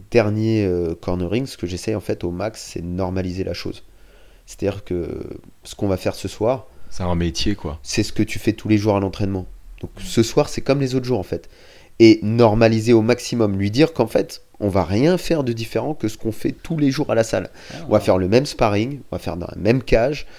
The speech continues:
Speaker 1: on a, on s'est habitué à l'environnement, on s'est habitué au temps de travail, on s'est habitué. Et juste, ce qu'il va faire, c'est pareil que d'habitude, sauf qu'il le fait un soir et qu'il y a un petit peu de monde qui va regarder. Et j'essaie de normaliser au maximum la situation. Et je pense que si t'arrives à enlever le stress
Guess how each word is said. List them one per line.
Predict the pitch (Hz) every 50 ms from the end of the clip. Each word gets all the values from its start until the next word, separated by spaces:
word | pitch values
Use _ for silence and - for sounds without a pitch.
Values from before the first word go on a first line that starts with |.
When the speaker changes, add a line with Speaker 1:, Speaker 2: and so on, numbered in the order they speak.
| - - -
Speaker 1:
on | - 92 92
a, | 87
on | 87
s'est | 90 - - 101
habitué | 95 95 95 95 92 - - 104
à | 95
l'environnement, | 92 95 90 92 98 90 92 92 98 107 120
on | 123
s'est | 110 - -
habitué | 98 92 92 87 - - 101
au | 98 92 87
temps | - - 110
de | 107
travail, | - - - 98 98 107 110 113 117
on | 107
s'est | - -
habitué. | 90 85 - - - - - - - - - - - - - - -
Et | 101 95
juste, | 92 87 107 143 170 -
ce | -
qu'il | - 104
va | 110 98
faire, | - 139 139
c'est | - - - -
pareil | - - - - 143 143 156 156 143
que | - 131
d'habitude, | 120 120 110 101 - - 156 -
sauf | - 135 113
qu'il | - - 110
le | 107 104
fait | 98 - 107
un | 98 95
soir | - - - 117 120 135 143 - -
et | -
qu'il | - -
y | 101
a |
un | 98
petit | 98 - -
peu | - 110
de | 110 107
monde | 110 107 104
qui | - 98
va | 95
regarder. | 90 85 85 80 87 - - - _ - - - - - _ - - - - - - - - -
Et | 95 98
j'essaie | 90 85 - 107 101 - - 135
de | 127 113 107
normaliser | 101 110 117 113 107 107 110 113 113 117 113 113 110 123 131
au | 131 - - 95 98 95
maximum | 95 101 110 113 113 - - - 117 120 117 110
la | 101 95
situation. | - - - - 95 90 - - 98 - - - - - - - - - - - - - - - - -
Et | 98 98 - -
je | - -
pense | - 175 175 175
que | - 135
si | - -
t'arrives | - 151 147 143 135
à | 131
enlever | 123 117 110 120
le | 117 113
stress | - - - - 139 160 170 - - - - -